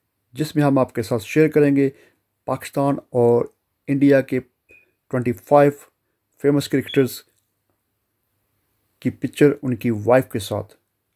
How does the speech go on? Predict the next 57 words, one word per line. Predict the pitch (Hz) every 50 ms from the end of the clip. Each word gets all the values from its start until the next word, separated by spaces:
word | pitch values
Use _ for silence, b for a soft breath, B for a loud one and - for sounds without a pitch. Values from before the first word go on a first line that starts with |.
| _ _ _ _ _ _ _ _
हमें | - 120 117 117
उम्मीद | 117 123 147 156 151
है | 151 151
कि | 147 - 143 - -
आपको | 131 127 - - 127
हमारी | 120 120 117 113 113
ये | 110 110
वीडियो | 113 107 117 110 117 120 131 143 - b b b b b _ -
अच्छी | - - - 143
लगेगी। | 123 113 107 104 104 104 101 101
प्लीज़, | 101 - - 127 131 123 127
अगर | 127 113 123 120
आपने | 123 120 - - 127
हमारे | 117 117 117 120 120
चैनल | 117 - 127 120 120
को | 120 120
अभी | 117 120
तक | 113 120 -
सब्सक्राइब | - - 160 156 - - 151 143 135
नहीं | 135 127
किया, | 123 - 120
तो | - 123
प्लीज़ | 117 117 117 120 123
हमारे | 123 113 110 107
चैनल | - 120 113 113
को | 110 -
सब्सक्राइब | - - 127 120 - - - 139 143 143
करें, | - 139 131 135
हमारी | 127 117 110 113
इस | 113 - 117
वीडियो | 113 113 110
को | - -
लाइक | 113 110 113 131 151 147 -
करें, | - 147 143 147 156 151 b b b b b b b b b b b b -
अपने | - - 120 117
कॉन्टैक्ट्स | 104 - 113 107 101 - 131 131 - 131
में | 123 117
शेयर | 104 - - 143 147 143
करें | - 151 147 151 151 151 _ _ _ _ _ _ _ _ _ _ _ _ _ _ _ _ _ _ _ _ -
और | 123 120 117
हमारे | 117 117 113
चैनल | 104 131 127 123
को | 120 -
सब्सक्राइब | 101 - 127 123 - - - 147 147
कर | 143 - 131
लें, | 127 123 120
ताकि | - 120 117 - -
हमारी | 123 117 113 113
आने | 113 117 117
वाली | 117 113 110 113
तमाम | - _ - 131 139 143 147 143
वीडियो | 123 120 123 123 - - -
आप | 123 117 107 -
तक | - -
पहले | - _ - 113 113 113 110
पहुंच | - - - 117 110 -
सकें। | - 120 - - 107 -